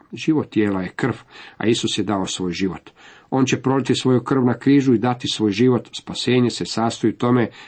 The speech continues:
da ga prihvatimo na najintimniji mogući način. To je osnova za sakrament Gospodnje večere.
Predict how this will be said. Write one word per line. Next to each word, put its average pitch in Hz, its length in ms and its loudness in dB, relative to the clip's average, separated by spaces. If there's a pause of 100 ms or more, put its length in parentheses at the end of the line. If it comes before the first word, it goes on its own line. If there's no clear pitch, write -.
(140)
da 104 80 -2
ga 98 200 -4
prihvatimo 123 680 0
na 95 140 -4
najintimniji 117 1160 2 (380)
mogući 90 420 -2
način. 82 380 -6 (1400)
To 170 100 0
je 160 60 6
osnova 131 460 2 (320)
za 113 80 -2
sakrament 107 560 0
Gospodnje 104 420 -4
večere. - 340 -6